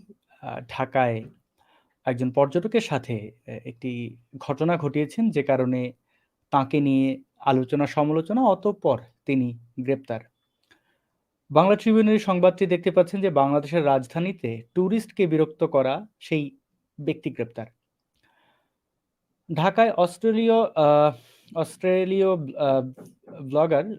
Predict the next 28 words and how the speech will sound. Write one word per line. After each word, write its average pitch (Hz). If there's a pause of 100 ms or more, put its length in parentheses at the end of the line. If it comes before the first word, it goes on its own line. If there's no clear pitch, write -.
(140)
লুক 156
দামানকে, 151
আচ্ছা, 127
লুক 143
দামাত 135
তার 131
নাম, 120
যাই 214
হোক, 220
তাকে 160
বিরক্ত 151
করা 147
সেই 143
ব্যক্তিকে 135
গ্রেপ্তার 139
করে 180 (440)
বাংলাদেশের 180
আইন 151
আদালত 175
এবং 170
বাংলাদেশের 143
পুলিশ -
বিশাল 226
এক 160 (960)
কার্য 139
উদ্ধার 156
করে 123
ফেলেছেন। -